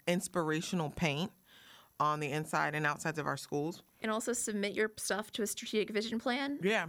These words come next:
Speaker 2: All of your ideas of what your dreams to R P S are. He said it's
Speaker 1: Mm-hmm.
Speaker 2: right there on R V A schools dot net.
Speaker 1: It is. It's right on that website. But don't let it, so let's say that's not your skill set if you can't paint. Don't let that stop you from contributing to the school.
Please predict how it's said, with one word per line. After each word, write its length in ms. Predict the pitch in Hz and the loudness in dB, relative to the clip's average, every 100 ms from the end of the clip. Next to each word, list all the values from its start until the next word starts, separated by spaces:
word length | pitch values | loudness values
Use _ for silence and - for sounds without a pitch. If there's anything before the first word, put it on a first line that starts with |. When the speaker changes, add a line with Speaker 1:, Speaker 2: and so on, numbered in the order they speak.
| 165 | -2
Speaker 2:
All 140 | 208 202 | 0 0
of 100 | 214 | 2
your 100 | 208 | 0
ideas 400 | 202 202 202 226 | 0 2 0 0
of 80 | |
what 120 | 208 - | 0 2
your 120 | 196 | 2
dreams 300 | 214 202 220 | 2 -2 2
to 80 | 202 | 0
R 100 | 208 | 0
P 160 | 220 | 0
S 160 | 202 214 | 0 2
are. 180 | 214 214 | 0 0
He 100 | 208 | 0
said 140 | 214 | 0
it's 100 | 196 | 2
Speaker 1:
Mm-hmm. 80 | 202 | 2
Speaker 2:
right 120 | 202 | 0
there 120 | 208 | 0
on 120 | 202 - | 0 0
R 140 | 185 | -2
V 200 | 196 196 | 0 0
A 40 | |
schools 320 | 196 214 208 - | 0 -2 -2 0
dot 220 | 98 208 | 0 0
net. 200 | 165 170 | 2 2
Speaker 1:
It 20 | |
is. 140 | 170 156 | 0 -2
It's 100 | 160 | 0
right 160 | 156 | 2
on 120 | 160 170 | 2 0
that 100 | 165 | 0
website. 440 | 175 - 156 139 - - - | -2 0 -2 -2 -8 -20 -2
But 260 | 202 180 - - 175 | 4 4 2 -6 2
don't 320 | 202 226 202 | 2 2 2
let 220 | 196 - | 2 0
it, 120 | - - | -2 0
so 180 | 202 | 0
let's 240 | 175 180 - | 2 2 2
say 340 | 185 170 147 - - _ _ _ | 0 0 -4 -12 -20 _ _ _
that's 300 | - 170 - | 2 2 2
not 240 | 170 151 151 | 2 2 2
your 480 | 156 151 147 147 151 | 0 2 2 0 -2
skill 280 | - 156 151 | -2 -2 0
set 240 | 131 120 | -2 -4
if 140 | - - | -6 -10
you 60 | 143 | -4
can't 240 | 139 127 | -2 -2
paint. 380 | - 143 139 - _ - - - _ 165 | -4 -4 -4 -8 _ -20 -20 -20 _ 2
Don't 260 | 180 175 185 | 4 4 2
let 200 | 180 - | 0 2
that 180 | 156 - | 0 2
stop 300 | 147 143 151 | 0 0 0
you 160 | 143 | -2
from 460 | - 143 139 135 - _ - | 0 -2 0 -4 -8 _ 0
contributing 720 | 196 180 180 156 147 139 143 - - _ - | 2 2 0 -2 -2 -4 -8 -14 -20 _ -8
to 100 | 156 | -4
the 80 | 147 | -4
school. 460 | - 151 135 120 | -4 -2 -2 0